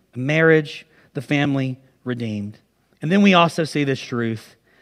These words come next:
The end is better than the beginning. Ruth is no longer a foreigner.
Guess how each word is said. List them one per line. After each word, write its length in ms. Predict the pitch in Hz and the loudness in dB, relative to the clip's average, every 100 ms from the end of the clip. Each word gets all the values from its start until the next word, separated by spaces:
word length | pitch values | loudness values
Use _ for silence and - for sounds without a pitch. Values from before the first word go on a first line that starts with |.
| _ - | _ -10
The 260 | 131 156 | -4 0
end 340 | 147 120 117 113 _ _ _ | 0 -2 -6 -10 _ _ _
is 140 | 120 | -12
better 500 | 120 131 120 107 110 _ _ - | 0 0 0 -2 -8 _ _ -10
than 80 | 131 | -8
the 80 | |
beginning. 480 | 120 113 113 101 107 _ _ _ _ _ _ _ | -6 -6 -6 -6 -12 _ _ _ _ _ _ _
Ruth 420 | 151 240 226 196 180 | 2 4 6 4 2
is 120 | 156 | 0
no 160 | 202 | 2
longer 340 | 185 185 170 165 | 2 0 0 -2
a 60 | |
foreigner. 460 | 170 170 139 113 | 0 -2 -2 -6